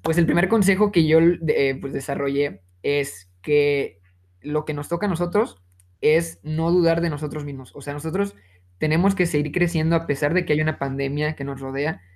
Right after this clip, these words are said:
Tenemos que n-, no dudar de nuestras capacidades y tenemos que ap-, seguir aprendiendo cosas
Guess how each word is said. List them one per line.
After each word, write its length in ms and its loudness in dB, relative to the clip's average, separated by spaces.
Tenemos 320 0
que 440 2
n-, 300 -4
no 240 0
dudar 320 2
de 80 0
nuestras 280 -4
capacidades 800 -4
y 180 -4
tenemos 400 -2
que 280 4
ap-, 200 -4
seguir 240 0
aprendiendo 520 -2
cosas 420 -2